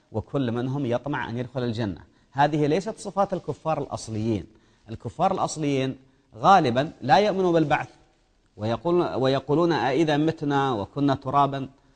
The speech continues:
أإنا لفي خلق جديد؟" آه، أيضًا لا يجلسون ج-، بجانب النبي. الذين كفروا الأصليين عبدة الأصنام غالبًا لا يتجمعون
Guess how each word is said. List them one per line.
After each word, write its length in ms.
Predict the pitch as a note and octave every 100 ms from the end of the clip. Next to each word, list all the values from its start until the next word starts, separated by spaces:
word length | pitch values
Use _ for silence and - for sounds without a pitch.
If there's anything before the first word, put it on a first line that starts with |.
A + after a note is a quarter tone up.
| _ -
أإنا 340 | F2 D3 C#3
لفي 140 | C3 C3+
خلق 280 | C3+ -
جديد؟" 480 | C3+ A#2+ C3 C3+ C3 - _ _ _ _ G2+
آه، 560 | G2+ F#2+ F2+ C2+ A1 -
أيضًا 300 | C#3+ F#3 G3
لا 420 | G3 D#3+ F#3+ A3+
يجلسون 520 | G3 F#3+ F3 G3 F#3
ج-، 100 | D#3
بجانب 720 | E3 C#2+ C3+ C#3 D#3 D#3 C#3+
النبي. 360 | C#3+ C#3 B2 G#2
الذين 400 | A#2+ B2+ D#3 D3
كفروا 400 | - D#3+ C#3 A2+
الأصليين 640 | G#2+ - B2+ A#2+ C#3 G#2
عبدة 300 | G2 B2 C3 B2
الأصنام 500 | - - G#2 A2+ A2+
غالبًا 360 | C#3+ D#3+ D#3+
لا 320 | D3+ D#3+ A3
يتجمعون 760 | A3 F#3 D#3 D#3 D3 C3+ G#2+